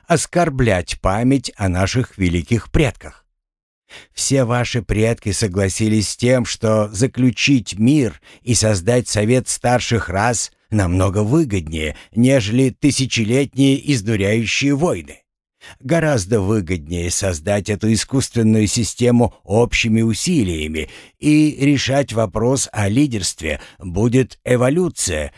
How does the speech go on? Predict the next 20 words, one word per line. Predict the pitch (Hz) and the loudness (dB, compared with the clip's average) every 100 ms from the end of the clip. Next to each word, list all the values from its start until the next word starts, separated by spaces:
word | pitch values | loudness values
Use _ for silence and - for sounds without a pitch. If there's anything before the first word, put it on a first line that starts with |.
| _ | _
а | - 127 120 | -2 -2 2
не | 143 131 | 0 2
коррумпированные | 139 147 143 131 - 160 156 147 143 160 160 | 0 2 2 0 0 0 0 0 0 0 0
выборы». | 170 98 76 - _ _ _ _ _ _ _ _ _ _ _ | 0 -2 -6 -10 _ _ _ _ _ _ _ _ _ _ _
«Тут | - 139 131 | -6 -4 -2
она | 120 120 | -2 -2
тебя | 120 113 104 110 | -2 -4 -2 -2
уела, | 123 117 78 80 87 107 | 0 -2 -2 -6 -6 -8
Тар», | - 80 62 - _ _ | -6 -8 -10 -20 _ _
со | - 101 | -8 -6
смешком | - 90 - 92 107 | -4 -6 -6 -4 -2
произнёс | - 92 76 73 92 - | 0 -2 -2 -4 -4 -6
Арунец. | - 90 73 69 71 - - _ _ _ _ _ - | -6 -6 -6 -10 -12 -14 -14 _ _ _ _ _ -10
«Моё | 78 85 98 110 | -2 0 0 0
имя | - 127 131 135 135 107 _ | 0 2 2 2 0 -4 _
Тарантиваэль | - 117 120 107 113 101 101 107 117 | -2 0 0 0 0 2 2 0 0
Гронг», | 110 143 117 80 - - _ _ | 0 0 0 -4 -14 -20 _ _
надменно | 87 85 69 101 123 127 120 | -2 -2 0 2 2 2 0
произнёс | - 95 76 78 98 - - | 0 -2 -2 -2 -2 -4 -4
Эф. | 104 73 - | -6 -6 -12